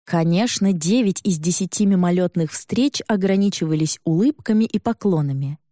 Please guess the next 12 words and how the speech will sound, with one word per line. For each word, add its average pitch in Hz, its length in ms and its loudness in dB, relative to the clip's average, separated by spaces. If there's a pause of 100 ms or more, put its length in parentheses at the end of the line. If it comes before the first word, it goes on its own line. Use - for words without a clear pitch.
(180)
Отец 247 460 -2
редко 240 380 0
бывал 143 340 -2
один. 160 420 -4 (480)
Но 175 180 2
на 190 140 2
десятый 196 640 0
раз 160 400 -2
им 214 140 2
все-таки 277 480 -2
удавалось 233 600 0
поговорить. 143 720 -4